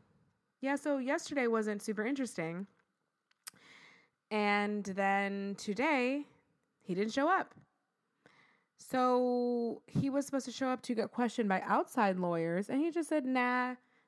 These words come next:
not gonna go." Um, so Pelosi, who has been pretty conservative about using words like impeachment, and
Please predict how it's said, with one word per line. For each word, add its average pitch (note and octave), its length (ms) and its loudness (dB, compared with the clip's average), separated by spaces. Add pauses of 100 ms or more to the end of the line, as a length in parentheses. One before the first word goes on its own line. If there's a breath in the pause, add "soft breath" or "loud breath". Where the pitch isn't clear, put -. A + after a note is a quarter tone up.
not A3 240 -2
gonna A3 180 -2
go." E3+ 540 0 (540 soft breath)
Um, E3+ 480 -2
so F3+ 460 -4
Pelosi, A3 640 -2
who F#3+ 180 -4
has G3 320 -4
been A#3 280 -6 (120)
pretty C#4+ 280 -2
conservative A#3+ 560 -2
about G3 360 0 (380 loud breath)
using G#3 300 -2
words F#3 220 -2
like E3+ 140 -4
impeachment, G#3+ 800 -6
and E3 240 -8